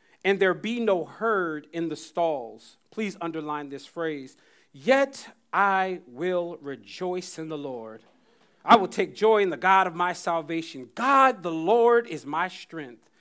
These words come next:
He makes my feet like deer's.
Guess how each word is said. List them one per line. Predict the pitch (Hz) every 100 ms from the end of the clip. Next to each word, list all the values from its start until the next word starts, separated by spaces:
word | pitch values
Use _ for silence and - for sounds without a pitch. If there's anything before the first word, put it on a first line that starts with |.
| _ _ _ _
He | 202
makes | 196 226 226
my | 190 165
feet | - 226 220
like | 165 156 127
deer's. | 120 185 160 135 120